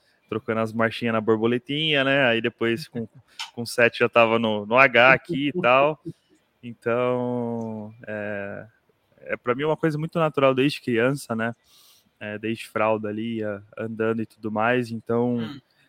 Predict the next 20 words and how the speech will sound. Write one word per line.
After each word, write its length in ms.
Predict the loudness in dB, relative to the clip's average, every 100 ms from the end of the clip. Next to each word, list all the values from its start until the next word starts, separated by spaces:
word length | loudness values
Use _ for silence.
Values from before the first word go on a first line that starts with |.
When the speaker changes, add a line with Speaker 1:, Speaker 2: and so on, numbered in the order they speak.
| -8
Speaker 1:
é, 560 | -2 0 0 -2 -4 -6
pra 140 | -2 0
mim 180 | 0 2
é, 260 | 6 6 4
é, 360 | 2 0 0 -6
faz 220 | -6 -4
parte 320 | 2 2 2
da 100 | 0
minha, 440 | 0 2 2 2 0 _ _ _
da 120 | -10 -6
minha 180 | -4
criação, 540 | -4 0 0 0 -2 -2
né? 160 | -4
Comer, 720 | -4 -2 0 0 2 2 0 -4 _
tomar 240 | -2 0 2
banho, 420 | 4 4 4 2
ir 80 | 0
pra 100 | -2
escola 560 | -2 2 4 6 4
e, 140 | 2